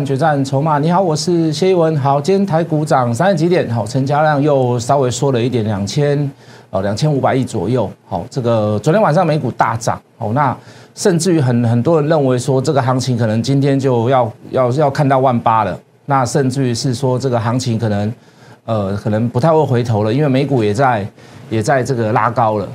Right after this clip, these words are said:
哦，这个拜登早上的演说啊，我说毕竟他是没有什么所谓的这个，哦，这个很多的利空，然后爆出来，然后是，甚至于他是大部分就是关心所谓的这个疫情的问题。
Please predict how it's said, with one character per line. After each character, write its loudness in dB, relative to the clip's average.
哦， -8
这 -4
个 -2
拜 2
登 0
早 0
上 0
的 2
演 0
说 0
啊， -2
我 -4
说 -8
毕 0
竟 0
他 0
是 -2
没 0
有 0
什 -2
么 -2
所 -4
谓 2
的 -2
这 -4
个， -4
哦， -8
这 -8
个 -2
很 0
多 2
的 2
利 2
空， 0
然 -4
后 0
爆 0
出 -2
来， 0
然 0
后 0
是， -2
甚 0
至 0
于 2
他 2
是 -2
大 2
部 -2
分 2
就 0
是 0
关 0
心 0
所 -2
谓 2
的 -2
这 -6
个 -2
疫 -2
情 -2
的 0
问 0
题。 -4